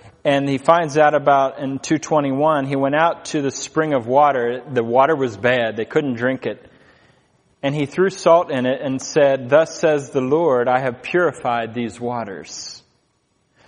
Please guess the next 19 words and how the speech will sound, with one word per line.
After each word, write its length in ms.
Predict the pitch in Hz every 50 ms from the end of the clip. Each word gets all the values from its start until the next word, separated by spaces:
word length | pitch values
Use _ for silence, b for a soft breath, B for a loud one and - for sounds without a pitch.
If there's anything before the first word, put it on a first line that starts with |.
| b b
There 140 | 139 135 131
shall 260 | - - 147 139 131
not 440 | 131 135 143 165 180 - 147 131 117
be 300 | 143 147 151 151 151 143
from 480 | - - - 143 147 156 156 147 127
there 300 | 127 135 131 131 127 120
death 540 | 120 110 120 123 135 160 160 156 - - - -
or 220 | 143 131 127 131
unfruitfulness 1080 | 131 123 120 117 110 - - - 170 190 - - - 127 117 113 113 113 110 - - -
any 220 | 131 123 123 117
longer." 460 | 110 110 110 113 127 127 117 110 107
It 100 | 110 117
was, 320 | 127 117 113 110 - - - B B B B B B B B B B
maybe 440 | 127 123 127 131 131 135 131 123 123
women 580 | - 127 120 127 131 135 135 131 131 131 127 - B B B B B -
could 140 | - 123
not 180 | 123 123 120 120
have 220 | 127 127 117 110
babies 600 | 117 123 139 143 139 143 139 135 131 120 - -